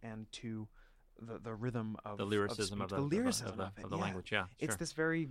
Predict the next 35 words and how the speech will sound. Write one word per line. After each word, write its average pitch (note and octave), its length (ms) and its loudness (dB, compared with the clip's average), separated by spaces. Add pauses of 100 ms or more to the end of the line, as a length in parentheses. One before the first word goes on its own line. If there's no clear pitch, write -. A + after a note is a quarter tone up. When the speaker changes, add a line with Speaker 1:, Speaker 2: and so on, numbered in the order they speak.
(140)
Speaker 2:
simple, D#3 580 -2
unpretentious, C3+ 1000 -6
lovely A#2 500 -2
poetry. A2+ 540 -4 (360)
Speaker 1:
Mm-hmm. B2 240 -12
Speaker 2:
Um, A#2 280 -4
I A2+ 100 -4
met E3 240 -6
her D3+ 180 -6
in D3 120 -4
New C#3 80 -2
York C3+ 480 -6 (400)
and A#2 480 -4
knew C3+ 180 -2
that B2 100 -4
I A#2 80 0
wanted A2+ 280 -4
to A#2 80 -8
work B2 220 -6
with A2+ 100 -10
her, A2+ 120 -8
and A2 80 -4
I G#2+ 60 -6
also C3+ 260 -4
knew A#2 140 -2
that G#2+ 100 -4
I G#2+ 80 -4
wanted G#2+ 440 -6
to A#2 80 -12
write A2+ 320 -8 (400)
a A2+ 100 -2
kind A2+ 260 -2
of G#2 160 -8
contemporary G#2+ 920 0
twist - 460 4